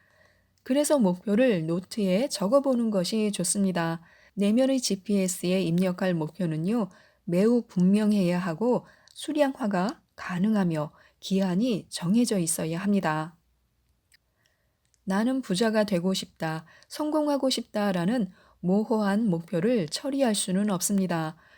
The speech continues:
몇 월 며칠까지 얼마만큼의 돈을 벌고 싶다고 뚜렷한 목표를 정하면요, 잠재의식은 무엇을 해야 할지 파악할 수 있습니다.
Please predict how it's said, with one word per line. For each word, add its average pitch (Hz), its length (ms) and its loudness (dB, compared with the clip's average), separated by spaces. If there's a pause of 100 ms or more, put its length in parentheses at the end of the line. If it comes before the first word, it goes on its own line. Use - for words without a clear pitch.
(180)
몇 220 220 2
월 269 140 4
며칠까지 190 1000 -2 (220)
얼마만큼의 208 920 2
돈을 185 320 0
벌고 175 340 -4
싶다고 180 640 -4 (280)
뚜렷한 277 500 0
목표를 202 440 0
정하면요, 175 720 -2 (240)
잠재의식은 214 1000 0 (280)
무엇을 294 500 2
해야 262 260 0
할지 202 680 -2
파악할 247 480 -4
수 - 120 -6
있습니다. 170 640 -2